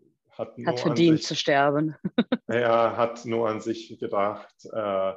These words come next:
Speaker 2: Ja.
Speaker 1: war, war nie freundlich, äh, bla, bla,
Speaker 2: Mhm.
Speaker 1: bla.
Speaker 2: Mhm.
Speaker 1: Ähm, keine Ahnung, aber, äh, diese Ängste,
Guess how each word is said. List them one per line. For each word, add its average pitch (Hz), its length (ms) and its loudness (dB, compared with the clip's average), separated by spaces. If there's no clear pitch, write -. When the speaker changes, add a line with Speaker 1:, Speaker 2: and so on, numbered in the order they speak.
Speaker 2:
Ja. 151 320 -6
Speaker 1:
war, 107 500 -2
war 101 720 -2
nie 117 200 -8
freundlich, 107 1080 -10
äh, - 60 -16
bla, 101 320 -4
bla, 107 320 -2
Speaker 2:
Mhm. 92 60 -12
Speaker 1:
bla. 95 280 -8
Speaker 2:
Mhm. 98 340 -2
Speaker 1:
Ähm, 95 280 -10
keine 131 220 -2
Ahnung, 104 300 -2
aber, 117 320 2
äh, 113 120 -8
diese 113 1000 -4
Ängste, 123 760 -4